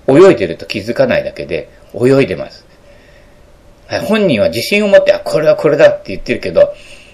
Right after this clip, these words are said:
実は目が泳いでると。言語はね、すごいはっきりしてんだけど、目がお-、浮ついちゃってるね。まあ、大体その辺で直感で分けますよね。ひふみんじゃないけど、あの、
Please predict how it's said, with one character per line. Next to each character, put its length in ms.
実 340
は 100
目 180
が 100
泳 300
い 40
で 80
る 100
と。 80
言 340
語 160
は 140
ね、 100
す 160
ご 80
い 20
は 200
っ 80
き 120
り 60
し 60
て 100
ん 60
だ 80
け 100
ど、 100
目 120
が 140
お-、 260
浮 160
つ 160
い 60
ち 80
ゃ 40
っ 40
て 100
る 100
ね。 160
ま 80
あ、 20
大 160
体 120
そ 120
の 100
辺 200
で 420
直 120
感 260
で 60
分 220
け 140
ま 160
す 80
よ 80
ね。 120
ひ 140
ふ 140
み 140
ん 60
じ 140
ゃ 60
な 140
い 60
け 80
ど、 160
あ 20
の、 120